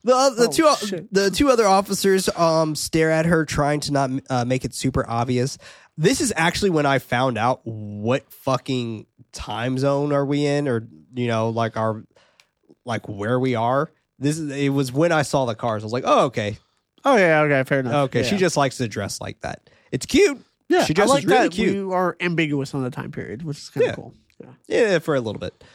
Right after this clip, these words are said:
Speaker 2: Yeah.
Speaker 1: Um, but yeah, it's just the fact that she doesn't have cell phones.
Speaker 2: And she has a flat screen T V too.
Speaker 1: Yeah.
Speaker 2: So, uh,
Speaker 1: She did have a flat screen. You're right. You're right. Yeah. Um, she still leaves out of her, uh, out of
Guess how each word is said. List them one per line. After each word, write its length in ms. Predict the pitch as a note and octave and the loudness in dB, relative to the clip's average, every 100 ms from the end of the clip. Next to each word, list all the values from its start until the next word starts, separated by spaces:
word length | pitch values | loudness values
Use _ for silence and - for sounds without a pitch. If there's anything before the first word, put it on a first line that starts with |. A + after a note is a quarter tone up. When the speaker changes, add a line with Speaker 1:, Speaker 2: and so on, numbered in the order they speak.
| _ _ - | _ _ -2
Speaker 2:
Yeah. 340 | D3+ B2 A#2 | 0 2 0
Speaker 1:
Um, 240 | A2+ G#2+ - _ _ _ | -4 -8 -16 _ _ _
but 220 | A#2+ G#2 - _ _ - | -6 -6 -10 _ _ -8
yeah, 120 | B2+ | -4
it's 160 | C3+ F3 | -2 0
just 140 | G3+ | 0
the 60 | F3+ | 0
fact 200 | D#3 C#3 | 0 -2
that 100 | A#2+ | -4
she 100 | - | -4
doesn't 200 | A2+ A2 | -4 -4
have 100 | G#2 - | -6 -4
cell 220 | A#2 G#2+ | -4 -4
phones. 360 | A2+ G#2 G#2 | -4 -4 -4
Speaker 2:
And 240 | D#3 A2 - | -6 -8 -4
she 100 | A3 | 0
has 100 | G#3 | 0
a 40 | |
flat 220 | D#3+ C3+ | 0 -4
screen 180 | B2+ B2+ | -4 -8
T 140 | C3 B2 | -10 -12
V 140 | - | -12
too. 160 | - - | -14 -14
Speaker 1:
Yeah. 120 | A2+ A#2 | -14 -14
Speaker 2:
So, 140 | - | -16
uh, 440 | - - - D#3 C#3+ _ _ - | -16 -20 -16 -16 -16 _ _ -18
Speaker 1:
She 120 | - E3+ | -4 0
did 140 | E3+ | 0
have 140 | D3+ | 0
a 40 | B2 | -2
flat 220 | B2+ G#2+ | -4 -4
screen. 200 | A2 G2+ | -6 -4
You're 160 | G#2 G#2+ | -2 -2
right. 180 | G#2 G2+ | -4 -10
You're 100 | G2+ | -12
right. 160 | G#2+ - | -12 -12
Yeah. 160 | G#2+ G#2 _ - - - - - - | -12 -14 _ -20 -20 -20 -20 -20 -2
Um, 360 | C#3+ C#3 C#3 | 0 0 0
she 400 | C#3 - F#3+ F3 E3 | -2 -2 0 0 0
still 320 | - G#3 G#3+ | 0 2 2
leaves 200 | G#3 F3+ | 2 0
out 120 | E3+ | 0
of 80 | D#3 | 2
her, 220 | D#3 E2+ | 0 -2
uh, 60 | G#2 - | -8 -2
out 120 | C#3 | 0
of 160 | C#3+ C#3 | 0 -6